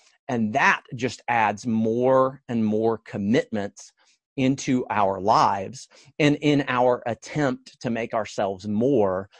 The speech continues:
we end up actually making ourselves less because we add so much pressure and exhaustion into our lives that we don't have time to focus on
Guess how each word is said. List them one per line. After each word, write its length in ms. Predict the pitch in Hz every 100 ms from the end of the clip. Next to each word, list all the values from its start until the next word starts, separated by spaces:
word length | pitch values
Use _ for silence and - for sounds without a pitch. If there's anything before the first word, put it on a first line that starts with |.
| _
we 140 | 123 127
end 140 | 139
up 200 | 117 - -
actually 540 | 123 156 - 110 104
making 380 | 104 113 123 113
ourselves 520 | 95 - 101 90 -
less 720 | 90 101 151 98 117 - - _ _ _
because 460 | 123 - 127 117 -
we 340 | 135 120 117 - _ -
add 420 | 113 131 120 110
so 320 | - - 131
much 380 | 117 107 101 - -
pressure 540 | - 160 151 170 151 135
and 100 | 110
exhaustion 800 | 98 98 120 123 123 - 127 117
into 460 | 107 117 117 - 113
our 180 | 95 87
lives 680 | 90 110 123 95 95 101 - - _
that 100 | -
we 140 | 127 110
don't 300 | 120 123 127
have 200 | 107 -
time 320 | - 117 110
to 80 | 98
focus 360 | 110 98 107
on 400 | 101 95 92 92